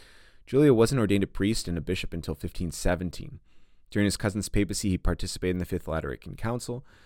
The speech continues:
and did apparently try to make some reforms in his own Diocese of Florence, but most of his activity was that of advisor and confidant to his cousin, as well as furthering his family's interests in the various political upheavals in Italy that we've been hearing about for several episodes.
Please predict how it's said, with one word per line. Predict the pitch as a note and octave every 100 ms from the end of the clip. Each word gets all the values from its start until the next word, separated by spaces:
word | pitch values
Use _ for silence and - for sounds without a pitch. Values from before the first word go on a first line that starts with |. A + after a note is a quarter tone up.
| - _
and | G#2 F#2+
did | G#2+ G2+ -
apparently | - - A2+ A#2+ G2+
try | - F#2 F#2
to |
make | F2 -
some | F#2+ F#2+
reforms | F2+ F#2+ F2+ E2+
in |
his | E2+
own | E2 E2
Diocese | D#2+ D#2+ - D#2+
of |
Florence, | - F2 D#2+ -
but | D2+ G#2
most | A#2+ -
of | F#2
his | F#2+ - - - - - F2+
activity | F2+ - G#2+ G2+ F#2+
was | E2+
that | F2+
of | E2 D2+
advisor | - F2 G2+ G#2
and | F2
confidant | - F#2 F2+ F#2 E2+
to | D2
his | -
cousin, | C#3 C#3+ C3+
as | - G#2
well | G2+ G#2
as | -
furthering | - G2+ G2 G2 F#2
his | F2
family's | - F2+ F2 F2 -
interests | - F#2+ - F2 - - - - _
in | F2
the | E2
various | F#2 F2 -
political | F#2 F#2 F2+ D2
upheavals | D#2+ - F#2+ E2 E2 E2 -
in | E2+ D#2+
Italy | F2 E2+ D#2+
that | D#2
we've | E2+ D#2 -
been | E2
hearing | - F2
about | D#2 C2+
for | -
several | - E2+ E2
episodes. | D#2 D2 - F#2 -